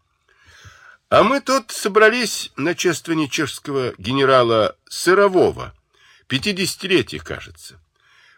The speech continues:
Просил к обеду всех русских офицеров откушать в вагоне-ресторане. Будто какие-то важные лица будут. Переговоры ведём, чрезвычайно важные. Большевиков не сегодня-завтра пихнут из Петрограда.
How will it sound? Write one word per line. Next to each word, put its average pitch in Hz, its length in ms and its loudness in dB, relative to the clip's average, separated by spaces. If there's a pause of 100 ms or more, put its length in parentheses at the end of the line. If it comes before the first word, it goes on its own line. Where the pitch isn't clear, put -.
Просил 202 560 0
к - 100 -4
обеду 120 360 0
всех - 300 -4
русских 120 440 -6
офицеров 113 720 -2 (320)
откушать - 680 -4
в 65 100 -18
вагоне-ресторане. 90 1040 -6 (640)
Будто 139 480 2
какие-то 110 520 -2
важные 113 380 2
лица 95 340 -6
будут. 110 400 -8 (340)
Переговоры 120 600 4
ведём, 110 400 -2 (320)
чрезвычайно 104 720 0
важные. 78 500 -2 (580)
Большевиков 127 920 2
не 104 140 -2
сегодня-завтра 127 1000 0
пихнут 110 800 -2
из 92 140 -6
Петрограда. 71 720 -12